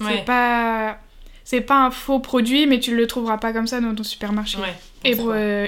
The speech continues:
Speaker 2: une photo, une vidéo, on a passé une très grosse journée de dix, douze heures, euh, sur place.
Speaker 1: Ah ouais.
Speaker 2: Ça peut être très long.
Speaker 1: Alors j'ai abordé les burgers tout à l'heure,
Speaker 2: Mhm.
Speaker 1: pour lesquels les photos ne ressemblent pas du tout
Speaker 2: Oui.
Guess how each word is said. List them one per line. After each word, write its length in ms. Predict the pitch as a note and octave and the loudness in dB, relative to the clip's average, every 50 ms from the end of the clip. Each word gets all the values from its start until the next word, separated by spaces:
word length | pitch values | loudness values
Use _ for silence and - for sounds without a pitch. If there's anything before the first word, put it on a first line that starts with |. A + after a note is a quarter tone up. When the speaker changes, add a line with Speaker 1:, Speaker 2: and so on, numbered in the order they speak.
| - | 0
Speaker 2:
une 160 | - A#3 A#3+ A#3 | 0 0 0 2
photo, 420 | - B3 A#3+ A#3+ B3 B3 B3 B3 | 0 -2 -2 -2 0 0 0 2
une 140 | A#3+ A3+ A3 | 2 0 0
vidéo, 420 | G#3+ A3 G#3 G3 A3 A3+ A#3 B3+ C4+ | 0 -2 -2 -2 0 2 2 4 4
on 160 | C4+ B3 G#3+ | 4 2 0
a 100 | G3+ F#3+ | -2 -4
passé 400 | - G3+ G3+ G3+ - A#3 A#3 A#3 | -4 -6 -6 -4 -4 -2 0 0
une 180 | A3+ A3 G3+ G3+ | 0 0 -2 -4
très 240 | G3+ - - A#3 A3 | -6 -6 -6 -6 -6
grosse 240 | G#3+ A3+ A3+ A3+ | -4 -4 -6 -6
journée 400 | G#3+ G#3+ G#3+ G#3 G#3 G#3+ A3+ A#3+ | -4 -4 -2 -2 0 0 0 -2
de 340 | A#3+ G3+ G#3 G3+ G3+ G3 G3 | -2 -2 -4 -4 -4 -6 -4
dix, 280 | F#3+ G3 G#3 G#3 G3+ G3 | -4 -4 -4 -4 -4 -4
douze 240 | G#3 G#3 G#3 G3+ G#3 | -4 -4 -4 -2 -2
heures, 260 | G#3 G#3+ A3 G#3+ A3 | -2 -2 -2 -2 -4
euh, 160 | G#3 G3 G3+ | -6 -6 -8
sur 220 | G3+ - - G#3+ | -10 -10 -12 -14
place. 400 | - - - F#3+ G3 - - - - - _ _ _ - | -16 -16 -16 -14 -14 -16 -18 -20 -20 -20 _ _ _ -12
Speaker 1:
Ah 220 | F#3+ F3+ F3+ F#3 | -10 -10 -10 -10
ouais. 320 | G3 G3+ F#3 D#3+ C#3 - - - - - | -10 -10 -10 -10 -12 -14 -16 -20 -20 -20
Speaker 2:
Ça 200 | - - B3 A3+ | -16 -14 -12 -12
peut 120 | A3+ - | -10 -12
être 120 | A3+ G#3+ - | -12 -12 -12
très 200 | - - B3 A#3+ | -12 -10 -8 -8
long. 140 | A#3+ G#3+ G#3+ - - - - - _ _ - | -8 -8 -10 -14 -20 -20 -20 -20 _ _ -4
Speaker 1:
Alors 160 | G#3 A3+ A#3 | -2 -2 -2
j'ai 100 | G#3+ A3+ | 0 0
abordé 360 | A#3 A#3 G#3+ C4 C4+ B3+ C4 | 0 0 0 0 0 0 0
les 100 | A3 G#3+ | 0 -2
burgers 440 | F#3 F3+ G3 G3+ G#3 F3 F3+ F#3 A#3+ A#3 - - | -4 -4 -6 -6 -6 -6 -6 -6 -6 -6 -10 -12
tout 60 | - F3+ | -12 -12
à 60 | D#3+ | -12
l'heure, 320 | D3 D3 D3+ A3 - - _ _ _ | -12 -12 -14 -16 -18 -20 _ _ _
Speaker 2:
Mhm. 240 | - A3+ G#3+ A3 B3 F4 - - - - | -2 0 0 0 0 -2 -6 -12 -20 -12
Speaker 1:
pour 100 | - G#3 | -8 -8
lesquels 220 | G3+ G3 C4+ C4 | -4 -2 -2 -2
les 80 | G#3+ G3+ | -2 -2
photos 300 | G3 - G3 D#3+ B3 B3 | -6 -8 -10 -8 -6 -6
ne 100 | A3 F#3 | -4 -6
ressemblent 440 | F3+ F#3 F#3 - F#3+ F3+ E3 E3+ F3 | -6 -8 -10 -10 -10 -10 -12 -12 -14
pas 200 | - - G#3 G#3+ | -10 -8 -8 -8
du 160 | F#3 G3 G3+ | -6 -8 -10
tout 220 | G3 - - A3 B3 | -12 -12 -10 -8 -8
Speaker 2:
Oui. 100 | A#3 | -8